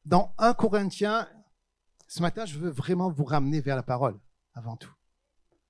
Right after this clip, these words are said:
Parce que la parole est quoi ? La parole est la vie. La parole est vivante.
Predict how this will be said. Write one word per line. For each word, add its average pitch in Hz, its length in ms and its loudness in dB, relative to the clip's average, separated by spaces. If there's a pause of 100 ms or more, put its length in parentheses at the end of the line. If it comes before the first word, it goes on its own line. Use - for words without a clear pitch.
(100)
Parce - 160 -6
que 160 100 -6
la 139 120 -4
parole 151 320 2
est 143 80 0
quoi ? 135 240 -2
La 117 100 -10
parole 139 340 -4
est 135 80 -4
la 135 120 -6
vie. 147 240 -8 (1300)
La 135 100 -6
parole 147 320 4
est - 20 0
vivante. 139 580 -2